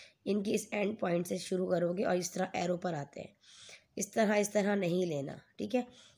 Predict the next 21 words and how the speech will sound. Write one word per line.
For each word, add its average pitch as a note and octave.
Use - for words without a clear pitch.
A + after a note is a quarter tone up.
ये F#3+
एरो G3+
लगाने F3+
का F#3+
मकसद E3+
ही F3+
यही D3
है। B2+
ठीक G3+
है G#3
जी, E3+
चलें F#3
डायरेक्ट E3+
करते F#3+
हैं। F#3+
अगर F#3+
मैं G#3
आपको F#3
कह F3
दूँ F#3
कैल्शियम D#3